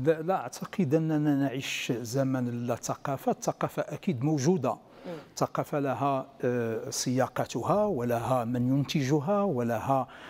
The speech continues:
Speaker 2: مبدعيها
Speaker 1: دلالاتها،
Speaker 2: أكيد.
Speaker 1: ولها رموزها. على الأقل حتى إذا لم تكن فيما ينتج اليوم، فهي فيما أنتج من قبل. موجودة بالثقافة، يعني، بمعناها المادي واللامادي في نفس
Speaker 2: مم.
Speaker 1: الوقت. حين نتحدث عن ما الذي حدث، ما هي المتغيرات التي
Speaker 2: صحيح.
Speaker 1: وقعت،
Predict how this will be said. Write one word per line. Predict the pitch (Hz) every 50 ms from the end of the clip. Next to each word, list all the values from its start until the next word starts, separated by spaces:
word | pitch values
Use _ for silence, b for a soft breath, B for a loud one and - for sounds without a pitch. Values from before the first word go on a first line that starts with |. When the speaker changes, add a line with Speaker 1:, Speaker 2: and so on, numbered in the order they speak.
| B B B
Speaker 2:
مبدعيها | - 196 - 143 139
Speaker 1:
دلالاتها، | 135 147 147 143 156 156 143 - - 160 147 143 156 156
Speaker 2:
أكيد. | 151 143
Speaker 1:
ولها | 147 147 147 135 139 147
رموزها. | 147 147 147 147 143 151 147 127 - 160 151 139 151 214
على | 226 - 156 170
الأقل | 165 156 - - 160 - - 170 147 127
حتى | - - - - -
إذا | 151 156 143 120 156 160
لم | 156 156 143
تكن | - - 165 - - - 156
فيما | 135 - - 156 135 135 139
ينتج | 139 139 139 123 - - 123 104 117
اليوم، | 123 147 185 233 262 240
فهي | - - 160 127 135 147
فيما | - - 165 156 160 165 -
أنتج | 175 165 - - 180 135 127
من | 160 156 170 175
قبل. | - - - 254 180 147 120 104 B B B B B B B B
موجودة | 117 120 123 120 170 233 233 147 135 113 101 - - - 113 117
بالثقافة، | 127 120 113 120 117 - - - - - - 135 127 - - 214 233 233 B B B B B B B
يعني، | 117 117 131 143 135
بمعناها | 120 143 135 127 107 123 139 147 131 127 139
المادي | 131 127 135 135 131 117 117 139 220
واللامادي | 226 175 160 165 180 247 262 220 208 196 127 107 165 170
في | - 170 151
نفس | 139 123 - - -
Speaker 2:
مم. | 127
Speaker 1:
الوقت. | 110 104 - - - - - - B B B B B B B
حين | - 226 226 247 240
نتحدث | 226 - 233 - - 170 135 120 120 262 254 240 -
عن | 160 147 175 175 165 160 -
ما | 175 226
الذي | 240 233 214 202 151 175 180
حدث، | - - 170 151 135 156 127 - - - 156
ما | 180
هي | 175 143 170 180
المتغيرات | 170 160 151 165 160 - 170 143 123 151 156 147 147 156 175 170 - -
التي | 147 143 156 -
Speaker 2:
صحيح. | - 185 143 143
Speaker 1:
وقعت، | 139 - - 151 117 113 143 139 - -